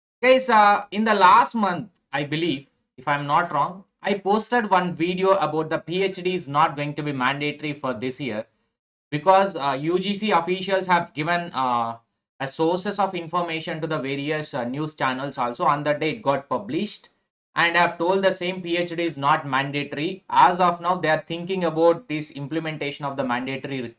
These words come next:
uh, rule for the P H D to become an assistant professor.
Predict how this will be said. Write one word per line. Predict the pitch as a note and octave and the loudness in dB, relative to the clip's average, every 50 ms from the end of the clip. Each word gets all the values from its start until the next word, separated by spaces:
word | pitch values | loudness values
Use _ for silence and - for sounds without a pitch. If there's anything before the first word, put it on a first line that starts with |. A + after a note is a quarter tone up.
| - | -8
uh, | A#2+ A#2 A2 G#2+ G#2+ G#2 G#2+ - - _ _ _ _ _ - | -6 -4 -4 -4 -4 -6 -6 -8 -12 _ _ _ _ _ -8
rule | - C#3 E3 F3+ F3+ F3 | -4 0 2 4 4 2
for | F3 E3 D3 | 2 0 0
the | C#3+ D3 | 0 0
P | C#3+ - C3+ C3+ | -2 -2 -4 -6
H | C3+ C3 - C#3 | -6 -6 -6 -6
D | D3+ D#3+ D#3+ | -6 -6 -4
to | D#3+ D3 | -4 -6
become | A#2+ C3 B2+ D3 D3 | -6 -4 -4 -4 -4
an | C#3+ C3 | -4 -4
assistant | A#2 - C#3+ - - D3 C3+ C3+ - | -6 -6 -8 -10 -8 -8 -8 -6 -4
professor. | C#3+ C#3 - C3+ B2+ - G#2+ | -4 -4 -4 -6 -10 -12 -14